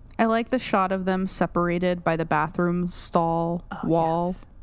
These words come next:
Speaker 1: Like, there's this barrier, and then when Steve slides under into Robin's stall, the barrier is removed.
Speaker 2: Mm, I got chills.
Speaker 1: I know.
Speaker 2: That was good.
Speaker 1: Yeah.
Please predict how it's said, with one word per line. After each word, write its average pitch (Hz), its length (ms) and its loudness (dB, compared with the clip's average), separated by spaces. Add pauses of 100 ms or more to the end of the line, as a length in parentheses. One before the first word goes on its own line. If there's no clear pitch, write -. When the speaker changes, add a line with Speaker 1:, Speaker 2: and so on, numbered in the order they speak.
(200)
Speaker 1:
Like, 180 180 0
there's 165 240 0
this 165 160 -2
barrier, 170 960 0
and 180 180 2
then 160 380 0
when 170 160 0
Steve 170 340 -2
slides 170 440 0
under 165 340 0
into 170 200 -2
Robin's 165 560 0
stall, 175 680 -2
the 160 80 0
barrier 156 560 -2
is - 160 -4
removed. 175 540 -2
Speaker 2:
Mm, 277 960 -6 (100)
I 269 60 -6
got - 180 -8
chills. - 720 -12 (400)
Speaker 1:
I 190 100 2
know. 165 180 0
Speaker 2:
That 185 100 2
was - 180 2
good. - 320 -4 (840)
Speaker 1:
Yeah. 180 420 0